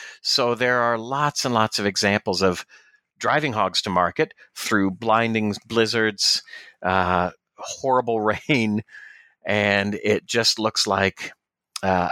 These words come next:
a, a very demanding job to keep those animals moving. Um, but obviously, rail, truck, those things become important. And the,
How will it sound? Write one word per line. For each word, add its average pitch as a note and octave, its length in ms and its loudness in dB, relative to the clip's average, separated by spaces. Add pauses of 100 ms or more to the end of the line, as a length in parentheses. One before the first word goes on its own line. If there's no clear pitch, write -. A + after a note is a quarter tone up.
a, F#2 220 2 (260)
a G#2 80 4
very A#2+ 500 -2
demanding G#2+ 500 -2
job F#2+ 480 -2
to - 80 -10
keep - 220 -2
those G2 180 0
animals F#2 420 0
moving. G2+ 440 0 (480)
Um, F#2 320 -4 (580)
but B2 460 -2 (340)
obviously, F#2+ 640 0 (120)
rail, A#2 640 -2 (180)
truck, - 680 0 (240)
those A2 320 0
things A2+ 220 0
become G#2+ 320 0
important. G#2 560 -2 (540)
And A#2+ 440 0
the, B2 200 0